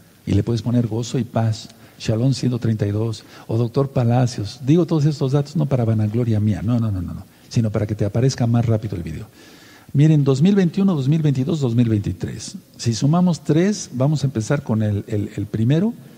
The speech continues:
dos dos dos seis. Cero cero cero, pues es cero. Efes en hebreo. Dos dos dos seis. Uno, dos, tres, seis.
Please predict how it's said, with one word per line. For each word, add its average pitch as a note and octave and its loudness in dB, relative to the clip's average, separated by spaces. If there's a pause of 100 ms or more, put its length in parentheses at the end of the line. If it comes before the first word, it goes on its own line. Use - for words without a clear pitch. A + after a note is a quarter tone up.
(280)
dos C#3+ 2
dos C#3 -2
dos G3 -2 (340)
seis. - -6 (600)
Cero B2+ -2
cero B2 0
cero, E3 -2
pues - -10
es F#2 -6
cero. C#3 -2 (680)
Efes C#3 -2
en A2 -2
hebreo. A#2+ -2 (880)
Dos D3+ 2
dos D3+ 0
dos G3 -2 (240)
seis. - -4 (420)
Uno, D3+ 4
dos, C3+ -2
tres, G3 -2 (160)
seis. - -6